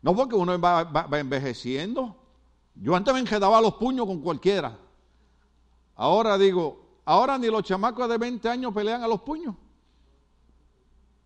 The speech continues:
Antes nosotros peleábamos a los puños y quedábamos de amigos. Mire qué cosa. Ahora usted pelea con alguien y vélese porque lo van a apuñalear.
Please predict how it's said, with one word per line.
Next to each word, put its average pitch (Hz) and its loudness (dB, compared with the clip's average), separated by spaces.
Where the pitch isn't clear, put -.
Antes 254 2
nosotros 247 2
peleábamos 247 0
a 247 4
los 226 4
puños 302 -2
y 190 2
quedábamos 220 4
de 208 2
amigos. 208 -2
Mire 269 -2
qué 269 -4
cosa. 269 -2
Ahora 262 6
usted 277 2
pelea 269 4
con 262 2
alguien 320 2
y 170 0
vélese 277 2
porque 190 -2
lo 165 -2
van 214 2
a 233 4
apuñalear. 160 0